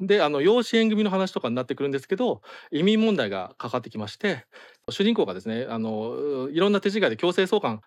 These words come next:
あの、されてしまいそうになるってところで、いろいろ問題が出てくるってところですね。はい、あの、まあ、ここも、これも意外とシンプルなドラマなんですけど、あの、で、もう展開もわかりやすいんですけども、最後の最後の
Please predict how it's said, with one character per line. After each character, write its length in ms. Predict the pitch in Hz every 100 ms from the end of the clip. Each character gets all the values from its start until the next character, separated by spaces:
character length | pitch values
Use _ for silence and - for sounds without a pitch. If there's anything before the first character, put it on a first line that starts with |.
| _ -
あ 100 | 120
の、 160 | 123 117
さ 120 | 131
れ 80 | 151
て 100 | 147
し 100 | -
ま 100 | 160
い 40 |
そ 80 | 160
う 40 | 156
に 40 |
な 60 | 170
る 60 |
っ 20 |
て 100 | 160
と 100 | 135 147
こ 80 |
ろ 100 | 180
で、 140 | 202 151
い 60 |
ろ 120 | 123 117
い 40 |
ろ 220 | 110 110
問 160 | 113 117
題 140 | 107
が 80 | 101
出 100 | 104
て 80 | 101
く 80 | 95
る 60 |
っ 20 |
て 80 | 92
と 100 | 98
こ 100 | 101
ろ 80 | 101
で 80 | 90
す 100 | 107
ね。 180 | 110 - - - - -
は 160 | 127
い、 60 | 110
あ 120 | 117
の、 440 | 110 110 107 107 180
ま 100 | 170
あ、 20 |
こ 140 | 185
こ 100 | 190
も、 120 | 214 220
こ 120 | 214
れ 40 |
も 120 | 233
意 80 | 208
外 140 | 208 240
と 80 |
シ 140 | 220 247
ン 80 | 220
プ 100 | 143
ル 20 |
な 80 | 107
ド 80 |
ラ 80 | 117
マ 100 | 117
な 80 | 120
ん 40 |
で 40 | 107
す 60 |
け 80 | -
ど、 180 | 117 107
あ 80 | 107
の、 440 | 107 104 107 117
で、 160 | 123 123
も 160 | 123 123
う 40 |
展 140 | 190
開 140 | 208 220
も 80 | 151
わ 80 |
か 80 | -
り 40 | 196
や 60 |
す 140 | 180 226
い 20 |
ん 40 |
で 60 | 120
す 80 | -
け 60 |
ど 80 | 107
も、 240 | 107 101
最 300 | 104 - 208
後 80 | 226
の 100 | 226
最 220 | 214 233
後 80 | 208
の 300 | 143 98 98